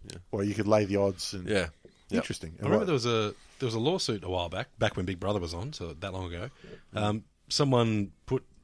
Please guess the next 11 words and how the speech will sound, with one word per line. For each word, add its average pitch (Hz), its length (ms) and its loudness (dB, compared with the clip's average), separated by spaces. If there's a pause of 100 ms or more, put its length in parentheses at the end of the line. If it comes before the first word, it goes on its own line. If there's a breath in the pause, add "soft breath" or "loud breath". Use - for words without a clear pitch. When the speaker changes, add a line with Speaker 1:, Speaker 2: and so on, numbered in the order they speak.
Speaker 3:
shit - 340 -2
tons 95 280 -2
on 95 340 0
a 85 60 -10
certain 95 260 -2
person 104 220 -2
to 104 60 -4
win 98 160 0
Big 90 140 -6
Brother. 98 260 -4 (260)
Speaker 1:
Yep. 95 160 -10